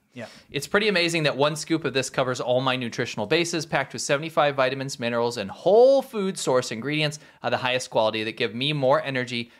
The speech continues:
Speaker 2: mood support, gut health, and the whole shebang. What about you? How does it make you feel?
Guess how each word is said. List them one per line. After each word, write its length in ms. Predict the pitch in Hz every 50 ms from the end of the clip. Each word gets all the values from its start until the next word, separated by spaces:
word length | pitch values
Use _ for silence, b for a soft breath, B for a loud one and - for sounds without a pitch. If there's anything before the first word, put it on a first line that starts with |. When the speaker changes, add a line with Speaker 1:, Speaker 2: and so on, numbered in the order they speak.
| b b
Speaker 2:
mood 240 | 139 139 147 151 147
support, 560 | - - 143 - - 135 131 131 - - -
gut 160 | 156 156 -
health, 340 | 127 123 139 135 139 135 - -
and 180 | - 120 110 107
the 80 | 98 92
whole 380 | 95 107 107 107 110 113 117
shebang. 500 | 113 - - 123 101 107 101 98 98 98
What 80 | 113 160
about 200 | 175 170 151 151
you? 100 | 156 127
How 60 | 113
does 100 | 117 117
it 40 | 123
make 140 | 123 117 -
you 80 | 120 107
feel? 220 | - 104 95